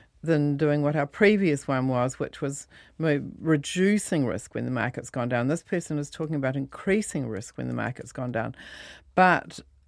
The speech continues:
it, he's still, he or she is still trying to time the markets, and I think it's not a good idea where you, we, you just cannot <laughs> know what's gonna happen later.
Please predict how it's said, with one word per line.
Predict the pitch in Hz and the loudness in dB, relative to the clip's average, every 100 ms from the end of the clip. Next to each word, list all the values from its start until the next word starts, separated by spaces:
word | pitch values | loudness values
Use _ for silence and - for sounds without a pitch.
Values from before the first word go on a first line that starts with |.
| _ | _
it, | 160 - | -4 -2
he's | 190 196 170 | 0 0 0
still, | - - - 214 220 226 | -6 -2 6 8 8 6
he | 180 196 | 4 2
or | 180 | 2
she | 175 180 170 | 0 0 0
is | 165 | 0
still | - 185 190 | -2 0 0
trying | - 180 165 | 0 -2 -2
to | - | -4
time | 175 165 151 | -2 0 2
the | 147 | 2
markets, | 151 151 156 - - - - | 2 2 0 -4 -8 -10 -8
and | 151 147 147 147 - - - - - - _ - | 0 2 4 2 -2 -14 -20 -20 -20 -20 _ 2
I | 165 160 | 6 6
think | 151 - - 214 208 - - | 4 -8 -2 0 -2 -8 -4
it's | 170 - 180 | -4 -2 -2
not | 180 185 180 - | 2 2 2 0
a | |
good | 156 160 147 | -2 2 4
idea | 143 143 147 | 4 4 2
where | 147 | 2
you, | 143 165 151 - | 0 -2 -6 -10
we, | 165 180 156 | -2 -2 -2
you | - 180 175 - _ _ - | -8 -4 -4 -8 _ _ -6
just | 262 254 - | -6 -6 -10
cannot | - - 220 208 | -8 -4 -2 2
<laughs> | |
know | 208 233 | 4 6
what's | 220 - | 4 4
gonna | 233 208 | 2 4
happen | 220 - 156 | 0 -2 2
later. | 160 | 2